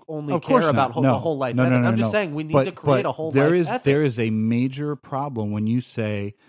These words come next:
Speaker 2: "You absolutely have to keep this child, and we will in no way support you as Christians."
Speaker 1: Yeah. You've made this mistake that you have to live with the rest of your life, and we're not gonna help you figure it out.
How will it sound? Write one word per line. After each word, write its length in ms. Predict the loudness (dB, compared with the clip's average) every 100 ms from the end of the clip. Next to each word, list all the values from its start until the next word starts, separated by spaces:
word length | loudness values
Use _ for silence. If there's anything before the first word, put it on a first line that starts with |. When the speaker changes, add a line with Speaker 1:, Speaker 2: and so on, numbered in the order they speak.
| _ _ _
Speaker 2:
"You 260 | -4 -2 -2
absolutely 500 | -2 -2 -2 -4 -4
have 120 | -4
to 60 | -8
keep 220 | -8 -6
this 160 | -6 -6
child, 400 | -6 -4 -6 -8
and 120 | -6 -2
we 120 | -2
will 180 | -2 -2
in 240 | -2 0
no 160 | 0 -2
way 160 | -4
support 480 | -6 -12 -10 -10 -10
you 100 | -12
as 120 | -12
Christians." 480 | -12 -14 -14 -18 -18
Speaker 1:
Yeah. 80 | -20 -20 _
You've 220 | -12 -10 -6
made 220 | -6 -6
this 200 | -8 -10
mistake 320 | -12 -10 -12
that 60 | -10
you 100 | -10
have 120 | -10
to 60 |
live 160 | -12 -12
with 100 | -12
the 60 | -8
rest 240 | -10 -10
of 80 | -14
your 100 | -12
life, 200 | -12 -12
and 140 | -14
we're 140 | -12 -10
not 160 | -10
gonna 120 | -12 -14
help 120 | -16
you 60 | -18
figure 220 | -20 -20
it 60 |
out. 120 | -20